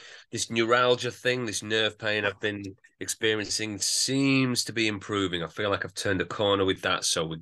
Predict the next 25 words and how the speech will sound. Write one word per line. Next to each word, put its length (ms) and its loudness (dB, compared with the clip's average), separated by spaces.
getting 300 0
there. 180 2
I've 100 0
been 120 -10
playing 320 -2
a 20 -2
bit 160 -4
more 180 -4
guitar. 680 -2
That's 180 -8
not 220 -6
been 160 -8
causing 340 -6
me 200 -8
as 100 -6
many 220 0
problems. 680 0
Um, 340 0
the 120 4
only 540 4
downside 640 0
today, 360 -4
really, 320 -4
is 140 -8
that 180 0